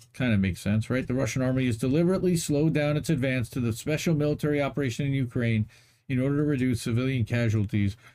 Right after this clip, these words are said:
Russian Defense Minister Sergei Shoigu, uh, said at a meeting of defense chiefs at, from Shanghai Cooperation Organization member states on Wednesday. So Shanghai Corpora-, Cooperation, that's gotta be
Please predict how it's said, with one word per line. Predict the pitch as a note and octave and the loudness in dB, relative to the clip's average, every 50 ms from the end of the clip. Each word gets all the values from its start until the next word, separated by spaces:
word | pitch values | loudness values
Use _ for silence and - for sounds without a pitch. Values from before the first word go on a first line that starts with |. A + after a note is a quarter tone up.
| _ _ - | _ _ -4
Russian | C3+ B2+ - - C#3 | -4 -2 -2 -2 -2
Defense | B2+ A2+ C3 B2+ A#2 G#2+ - | -2 0 0 -2 -2 -2 -2
Minister | B2 A#2 A#2 G#2+ - - A#2+ | 0 0 0 -2 -2 -2 0
Sergei | A#2 G#2+ A2+ A2+ A2+ A2+ A2 | 0 2 2 2 2 2 2
Shoigu, | G#2 - - - C#3 C3+ C3 B2 A2+ A2+ A2+ A2 A2 G#2 G#2 - - - _ _ _ _ _ _ _ _ - | 0 -2 -2 -2 0 0 2 2 2 2 2 4 2 2 0 -2 -10 -20 _ _ _ _ _ _ _ _ -4
uh, | A#2 A#2 A#2 B2 | -2 -2 -2 -2
said | - - - C3+ B2+ | -4 -4 -2 -2 0
at | B2+ | 0
a | B2 | 0
meeting | A#2+ B2 B2+ A#2+ A#2+ B2 | 0 0 0 0 0 0
of | A2+ | 0
defense | G#2+ A2 - B2 A#2 A2 | -2 -2 -2 -2 -2 -2
chiefs | - - B2 A#2+ A2 A2 - - _ - | -2 -2 -2 -2 -2 -2 -6 -16 _ -6
at, | A2+ G#2+ G#2+ _ _ | -4 -4 -4 _ _
from | - - A#2+ A#2 | -8 -2 -2 -2
Shanghai | A2+ - - G3 G3 E3+ C#3+ B2+ A#2 | 0 0 2 2 2 2 2 0 -2
Cooperation | G#2+ - B2 G#2+ - A2+ A2 G#2+ G2+ - - A2 G2+ G2+ G2+ - _ _ _ _ _ _ _ | -2 -2 -2 0 0 0 2 2 0 0 0 0 2 2 0 -2 _ _ _ _ _ _ _
Organization | - A#2 A2+ A2+ G#2+ G#2+ A2+ A2+ G#2+ - - A2+ A2 A2 A2 | -2 0 2 2 2 2 2 2 0 0 0 0 0 0 0
member | A#2+ A#2+ A#2+ A#2 A2+ A2+ | 0 0 2 2 2 0
states | G#2+ - - A#2 A2 G#2+ A2 - | 0 -2 -2 -2 -2 -2 -2 -4
on | - A2+ A2 G#2+ G#2 G#2 G2+ - _ _ _ _ _ _ | -2 0 0 2 2 0 -2 -4 _ _ _ _ _ _
Wednesday. | - D3 D3 C3 G#2 - - - E2+ - - _ _ _ _ _ _ | -2 -2 -2 -2 -2 -4 -6 -8 -8 -10 -16 _ _ _ _ _ _
So | - A#2+ A2 | -2 -2 -2
Shanghai | G#2 - E3 E3 E3+ D#3 B2+ A#2+ G#2 | 0 0 2 2 2 2 2 0 0
Corpora-, | - C3 B2+ - - A2+ A#2 A#2+ B2 A#2+ | 0 -2 -2 0 0 0 0 -2 -4 -4
Cooperation, | - C3 B2+ A2+ G#2+ - A2+ A2 G#2+ - - A2+ G#2+ G#2 - _ - _ _ _ _ _ _ _ _ _ | -2 -2 0 0 0 0 0 0 0 -2 0 -2 -2 -2 -2 _ -20 _ _ _ _ _ _ _ _ _
that's | B2 B2 G#2+ - | -6 -6 -6 -4
gotta | - D3 C#3 B2+ A#2+ | -2 -2 0 0 0
be | A#2 A#2+ A2+ A2 | 2 2 2 0